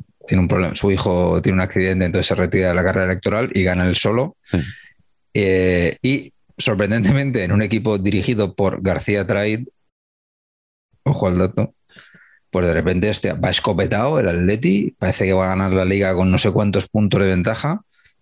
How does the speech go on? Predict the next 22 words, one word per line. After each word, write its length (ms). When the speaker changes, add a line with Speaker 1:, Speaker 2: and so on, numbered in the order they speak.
Speaker 1:
y 160
este 220
es 80
el 120
hecho 280
por 140
el 160
cual 480
el 120
doctor 320
Cabeza 540
es 160
mi 300
presidente 340
favorito. 560
Luego 160
os 60
contaré 240
más 100
cosas, 300
pero 240
esta, 440